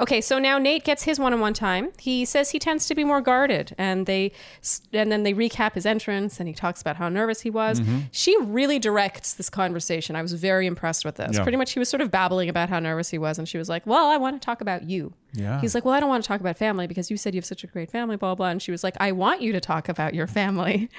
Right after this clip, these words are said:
Speaker 2: Mm-hmm.
Speaker 1: And here he reveals that his parents are divorced, and his mom just recently divorced his stepdad.
Speaker 2: Mm.
Speaker 1: And his be-, he calls his stepdad his best friend.
Speaker 2: No.
Speaker 1: That's rough. And she says she sees how hard it was for him to open up and that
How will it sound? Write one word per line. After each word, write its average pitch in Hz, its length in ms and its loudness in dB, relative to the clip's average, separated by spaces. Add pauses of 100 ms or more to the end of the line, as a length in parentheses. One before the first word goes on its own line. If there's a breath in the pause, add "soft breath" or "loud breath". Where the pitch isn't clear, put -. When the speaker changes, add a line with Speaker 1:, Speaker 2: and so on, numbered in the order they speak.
(140 loud breath)
Speaker 2:
Mm-hmm. 123 400 2
Speaker 1:
And 269 160 4
here 302 200 4
he 311 120 -2
reveals 285 640 2
that 202 360 0 (800)
his 233 220 2
parents 247 320 2
are 214 40 2
divorced, 202 460 0
and 185 80 0
his 185 160 -2
mom 196 380 2 (400 loud breath)
just - 240 -2
recently 214 340 2
divorced 185 440 -2
his 202 200 -2
stepdad. - 720 -2
Speaker 2:
Mm. 98 340 -4
Speaker 1:
And 180 240 -4
his 185 240 -4
be-, 185 180 -2
he 190 140 -4
calls 190 320 -2
his 185 160 -4
stepdad 185 320 -4
his 170 160 -6
best 175 260 -2
friend. 170 420 -6 (120)
Speaker 2:
No. 98 420 -4
Speaker 1:
That's - 220 -8
rough. - 360 -6 (360 loud breath)
And 220 180 0
she 247 140 -2
says 247 260 2
she - 80 -6
sees 247 240 -2
how 214 180 2
hard 233 260 2
it 240 80 0
was 208 160 0
for 196 100 -6
him 196 100 -4
to - 140 -6
open 175 220 -2
up 208 240 -4
and 180 180 -2
that 165 240 -4